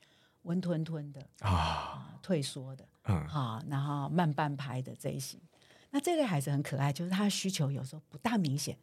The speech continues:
Speaker 2: 嗯，嗯。
Speaker 1: 他有时候会很容易被忽略，而变成一个自立自强的小孩。
Speaker 2: 哦，他不太能表达自己的需求，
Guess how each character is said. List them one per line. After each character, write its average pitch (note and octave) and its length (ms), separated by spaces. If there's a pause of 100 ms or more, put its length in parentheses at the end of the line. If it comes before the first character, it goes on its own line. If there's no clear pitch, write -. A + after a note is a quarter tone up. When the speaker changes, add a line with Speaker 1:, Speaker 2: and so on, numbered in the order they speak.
(260)
Speaker 2:
嗯， F#2 240
嗯。 D#2 160
Speaker 1:
他 B3+ 120
有 F3 140
时 E3 80
候 G3 80
会 G3 220
很 D3 160
容 C#3 140
易 E3+ 60
被 E3+ 160
忽 D#3+ 200
略， D#3+ 180
而 C3+ 220
变 D#3 240
成 C#3 200
一 C#3+ 60
个 C#3+ 120
自 D3+ 200
立 D3+ 140
自 C3+ 160
强 - 240
的 - 80
小 - 180
孩。 - 220 (240)
Speaker 2:
哦， G#2 300
他 A2+ 120
不 - 120
太 A#2 120
能 G2 180
表 D#2+ 180
达 E2 160
自 - 140
己 F#2+ 60
的 D2+ 60
需 F2+ 160
求， - 200